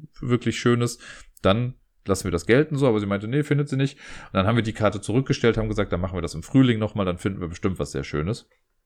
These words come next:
Und haben das dann ausgetauscht gegen die Karte mit, ähm, finde etwas, das nicht in die Natur gehört. Da haben wir halt Müll auf dem Boden gefunden, den dann auch weggeschmissen danach und, äh, das dann damit gemacht. Und das fand ich, also das ist einfach eine super süße Idee. Miepel war voll mit dabei.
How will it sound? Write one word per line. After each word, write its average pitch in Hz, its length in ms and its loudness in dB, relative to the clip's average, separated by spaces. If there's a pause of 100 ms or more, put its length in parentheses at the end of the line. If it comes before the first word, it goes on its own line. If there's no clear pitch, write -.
(480)
Und 95 420 -2 (360)
haben 101 140 -2
das 95 80 2
dann 98 140 0
ausgetauscht 117 520 2
gegen 104 200 0
die 101 60 -2
Karte 98 340 2
mit, 98 360 -4 (500)
ähm, 90 400 0
finde 131 300 2
etwas, 110 260 -2
das 104 160 -2
nicht 117 180 -2
in 107 100 -4
die 101 80 -2
Natur 101 340 4
gehört. 76 400 -2 (120)
Da 76 80 -6
haben 80 100 -4
wir 90 40 0
halt 92 120 0
Müll 120 220 6
auf 82 120 2
dem 90 100 -4
Boden 95 260 -2
gefunden, 127 540 -4 (120)
den 76 100 -4
dann 67 100 -8
auch - 120 -10
weggeschmissen 104 460 -4
danach 98 280 -4 (600)
und, 90 580 0
äh, 85 200 2
das - 160 -4
dann 90 120 -4
damit 80 260 -2
gemacht. - 240 -16 (200)
Und 95 140 -4
das 101 100 -2
fand 147 160 4
ich, 139 160 -2 (140)
also 110 160 2
das 123 60 0
ist - 40 2
einfach 139 120 6
eine 131 80 6
super 151 240 4
süße 139 280 0
Idee. 123 200 4
Miepel 131 300 4
war 107 120 4
voll 175 240 0
mit 170 180 0
dabei. 117 380 4